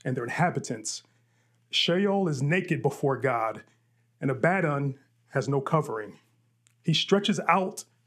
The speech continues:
the north over the void and hangs the earth on nothing. He binds up the waters in his thick clouds, and the cloud is not split open underneath him. He covers the face of the full moon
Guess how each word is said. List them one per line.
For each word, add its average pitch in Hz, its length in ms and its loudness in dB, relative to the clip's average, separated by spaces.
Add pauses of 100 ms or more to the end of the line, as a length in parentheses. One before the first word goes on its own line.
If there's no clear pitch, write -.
(140)
the 127 100 -2
north 147 500 -2 (100)
over 160 200 2
the 156 100 0
void 131 540 0 (580)
and - 100 -2
hangs 190 800 0
the - 260 -10
earth 160 360 0
on 123 220 -2
nothing. 147 440 -4 (1600)
He 175 120 0
binds 190 460 2
up 190 160 0
the 180 80 0
waters 156 540 0
in 139 80 -2
his 131 160 -4
thick - 340 0
clouds, 120 640 -2 (540)
and 127 100 -6
the - 40 -2
cloud 190 580 2
is 127 140 -2
not 143 260 0
split - 340 -2
open 143 280 -4
underneath 135 400 -4
him. 104 160 -20 (1600)
He 180 80 2
covers 180 380 2
the 160 80 0
face 185 420 0
of 175 60 -2
the 151 80 -2
full 196 280 2
moon 156 440 -2